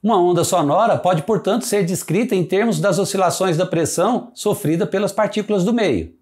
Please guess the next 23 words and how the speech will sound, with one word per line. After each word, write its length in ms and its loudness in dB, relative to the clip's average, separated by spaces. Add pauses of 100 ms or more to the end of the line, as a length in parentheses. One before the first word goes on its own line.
(360)
A 100 -2
intensidade 580 0
do 120 0
som, 260 0
por 140 0
sua 180 0
vez, 460 0 (140)
é 100 -2
proporcional 1120 0
à 100 0
sua 220 -2
potência, 720 -2 (420)
que, 100 0
por 160 2
sua 240 0
vez, 360 2
depende 480 0
da 160 2
amplitude 720 0
das 180 0
variações 680 0
dessa 300 0
pressão. 580 -2